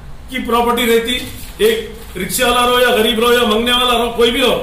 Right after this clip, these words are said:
हर एक का हक रहता वक्फ प्रॉपर्टी में। तो इसलिए जो है ना पूरे इंडिया लेवल पे मेरी गुजारिश है कि केसीआर साहब की उम्र सौ साल रखे अल्लाह मियाँ उनको, और केटीआर साहब को भी सौ साल रखे।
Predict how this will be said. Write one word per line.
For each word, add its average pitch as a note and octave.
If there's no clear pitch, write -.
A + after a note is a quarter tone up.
हर G#3
एक B3+
का C4+
हक A#3
रहता B3
वक्फ A3
प्रॉपर्टी A#3
में। A#3+
तो A3
इसलिए C4+
जो B3
है B3
ना C4
पूरे B3
इंडिया A#3
लेवल B3
पे B3+
मेरी A3+
गुजारिश A3
है A3+
कि B3+
केसीआर A3+
साहब A3+
की A#3+
उम्र C4
सौ A3+
साल B3
रखे G#3+
अल्लाह A#3+
मियाँ A#3+
उनको, A3+
और G#3+
केटीआर A3+
साहब A#3
को B3
भी A#3+
सौ G#3+
साल A#3
रखे। A#3